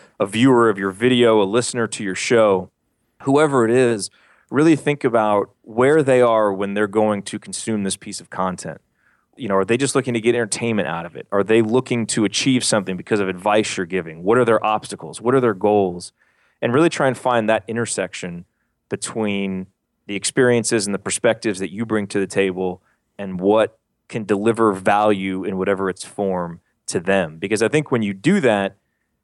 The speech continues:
you know, you're getting intrinsic value out of the actual act of the writing and the creating, no matter what, but you also have that extra bit of confidence and that extra bit of positive feedback that comes from creating something that is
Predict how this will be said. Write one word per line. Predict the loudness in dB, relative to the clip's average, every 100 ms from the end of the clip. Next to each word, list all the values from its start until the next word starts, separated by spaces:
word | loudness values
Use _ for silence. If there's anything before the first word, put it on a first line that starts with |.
| _
you | -2
know, | 0
you're | 2 4 4
getting | 4 2
intrinsic | -2 -4 -6 -6 -2
value | 2 2 2 0 -2
out | 0 0
of | -2
the | 0
actual | 0 -2 -8 -4
act | -2 -2 -4
of | -8
the | -6
writing | 0 2 2 -2
and | -8
the |
creating, | -10 -8 -4 -2 -2 -4 -8 -16 _ _
no | -2 0
matter | 2 0
what, | 0 2 2 0 -4 _ _ _ _
but | -2
you | 2 2
also | 2 2
have | 2 2 2
that | 2
extra | 2 -6 -8
bit | -4 -4
of | -4
confidence | -4 -2 -2 -4 -4 -4 -8 -12 -14 _
and | -4
that | 0
extra | 0 0
bit | -2 -2
of |
positive | -2 -2 0 -2 -10
feedback | -12 -4 -2 -2
that | -6
comes | -6 -6 -6
from | -8
creating | -8 0 2 2 0
something | -4 -4 -4 -4 2
that | 4
is | 6 4 0